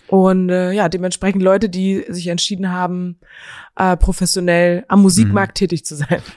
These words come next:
Speaker 2: Also es läuft so, ihr kümmert euch um Auftritte, um alles Mögliche und er muss sich quasi um sein, oder sie muss sich um ihr Business dann kümmern, also um Singen zum Beispiel oder Auftreten oder was, weiß der Geier was. Und ihr behaltet eine Fee ein.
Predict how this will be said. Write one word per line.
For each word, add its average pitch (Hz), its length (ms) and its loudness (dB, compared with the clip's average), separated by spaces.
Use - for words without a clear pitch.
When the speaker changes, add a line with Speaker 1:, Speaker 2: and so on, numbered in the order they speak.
Speaker 2:
Also 120 200 2
es 127 200 -6
läuft 127 380 -2
so, 143 260 -6
ihr 127 360 -4
kümmert 127 300 -2
euch 113 280 -4
um 110 140 -4
Auftritte, 123 800 -2
um 110 280 -2
alles 120 280 -8
Mögliche 143 560 0
und 127 100 -2
er 107 140 -2
muss 120 260 -4
sich 120 220 -12
quasi 107 320 -2
um 110 180 -2
sein, 107 400 -4
oder 92 320 -2
sie 101 80 -2
muss 113 180 4
sich 101 120 -8
um 110 120 -2
ihr 101 220 -4
Business 143 580 -4
dann 127 260 -2
kümmern, 151 320 -2
also 113 220 -6
um 104 160 -8
Singen 131 420 0
zum 120 140 -8
Beispiel 117 320 -2
oder 107 240 -6
Auftreten 127 560 -4
oder 110 160 -6
was, 110 260 -12
weiß 120 200 -10
der 117 100 -6
Geier 113 300 -4
was. 143 180 -6
Und 123 160 -2
ihr 123 140 0
behaltet 110 340 0
eine 110 140 -4
Fee 110 240 -6
ein. 90 400 -8